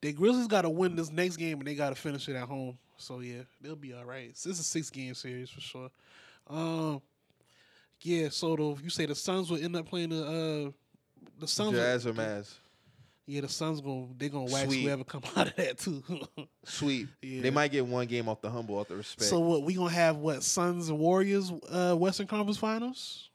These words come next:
Speaker 2: That's what I'm thinking, yeah.
Speaker 1: Okay.
Speaker 2: Oh,
Speaker 1: Okay.
Speaker 2: Tyson Fury knocked dog out yesterday in
Speaker 1: Yeah,
Speaker 2: the
Speaker 1: I
Speaker 2: sixth
Speaker 1: saw
Speaker 2: round.
Speaker 1: that.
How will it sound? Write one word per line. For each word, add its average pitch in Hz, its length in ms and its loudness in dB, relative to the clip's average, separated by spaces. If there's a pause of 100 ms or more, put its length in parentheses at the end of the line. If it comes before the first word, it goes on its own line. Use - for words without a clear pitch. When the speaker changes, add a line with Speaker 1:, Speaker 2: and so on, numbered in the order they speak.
Speaker 2:
That's 110 300 -4
what 101 80 0
I'm 98 120 -4
thinking, 98 300 -10
yeah. - 1700 -16
Speaker 1:
Okay. 131 280 -10 (2500)
Speaker 2:
Oh, 135 140 10
Speaker 1:
Okay. 127 80 6
Speaker 2:
Tyson 147 240 4
Fury 127 380 2
knocked 120 260 0
dog 117 240 4
out 117 220 4
yesterday 101 480 -2 (160)
in 107 100 -6
Speaker 1:
Yeah, - 100 -4
Speaker 2:
the - 40 -4
Speaker 1:
I - 40 -4
Speaker 2:
sixth - 180 -2
Speaker 1:
saw - 100 0
Speaker 2:
round. 107 240 0
Speaker 1:
that. - 20 -8